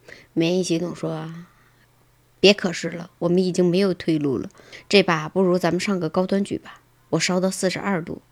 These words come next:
开启终极模式，咱们两个一起弄死他。”最后，我们的免疫系统胜利了，并且来了一句：“癌细胞呢？出来，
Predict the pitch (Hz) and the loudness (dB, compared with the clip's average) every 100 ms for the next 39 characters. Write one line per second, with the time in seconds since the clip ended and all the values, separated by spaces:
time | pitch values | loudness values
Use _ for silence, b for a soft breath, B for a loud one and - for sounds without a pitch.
0 | - - 165 143 - 208 202 151 139 156 | -8 -4 -2 0 2 0 0 -2 -2 -6
1 | - - b b b b b _ 165 165 | -8 -10 b b b b b _ 0 0
2 | 170 160 139 156 170 - - _ _ 208 | 0 -4 -2 -2 -2 -8 -12 _ _ -2
3 | 185 - - - - _ b b b - | 0 -2 -8 -16 -20 _ b b b 0
4 | 208 214 254 208 - _ - 151 151 156 | 4 4 2 -4 -6 _ -2 2 2 2
5 | 156 143 147 156 147 151 - - - - | 0 0 0 -2 -4 -4 -6 -8 -6 -2
6 | 160 151 131 - - _ _ _ _ _ | 0 0 -2 -4 -10 _ _ _ _ _
7 | _ _ _ _ _ _ - 160 156 151 | _ _ _ _ _ _ 0 2 2 -2
8 | 143 - 151 151 165 151 - 160 190 - | -4 -6 -4 -2 -2 -2 -4 -8 -8 -14
9 | _ 202 240 277 262 269 277 _ - - | _ 0 0 2 0 0 -6 _ -8 -2
10 | 226 208 | -2 -2